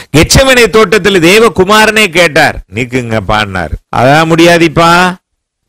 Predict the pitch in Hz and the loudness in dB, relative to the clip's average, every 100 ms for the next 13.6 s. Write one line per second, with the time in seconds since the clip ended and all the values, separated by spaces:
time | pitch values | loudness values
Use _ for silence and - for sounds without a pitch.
0 | 113 110 127 147 156 139 139 156 147 139 | -10 -4 -2 2 2 0 -2 -2 0 0
1 | 151 127 113 113 110 98 82 - - - | 2 0 -2 -2 -4 -6 -10 -12 -4 0
2 | 165 160 170 226 240 190 175 156 113 - | 2 2 2 2 2 2 2 2 0 -4
3 | _ 107 165 240 262 240 220 196 190 180 | _ -2 0 2 2 2 2 0 0 0
4 | 170 170 151 143 139 135 123 - _ - | 2 2 2 2 2 2 0 -2 _ -6
5 | 117 165 240 - 254 233 233 - 226 214 | -2 0 0 0 0 2 0 2 0 2
6 | 214 202 175 107 76 _ _ - 110 123 | 2 4 2 0 -4 _ _ -8 -4 -2
7 | 135 131 139 147 196 202 196 185 151 156 | -2 0 0 0 0 2 2 2 0 0
8 | 143 110 85 _ _ _ 117 139 160 170 | 2 0 -4 _ _ _ -4 -2 0 -2
9 | 170 175 147 175 160 156 143 143 165 156 | -2 -2 0 2 2 2 2 2 2 2
10 | 147 135 113 - 120 139 - 160 139 127 | 2 0 -2 -4 -2 -2 -2 -2 0 0
11 | 107 104 110 110 107 143 156 190 269 247 | -2 -4 -2 0 0 -2 0 0 0 0
12 | 226 208 180 151 143 147 139 131 123 110 | 0 2 2 2 0 0 -2 0 0 -2
13 | 98 101 101 92 82 78 | -4 -2 -2 -2 -4 -10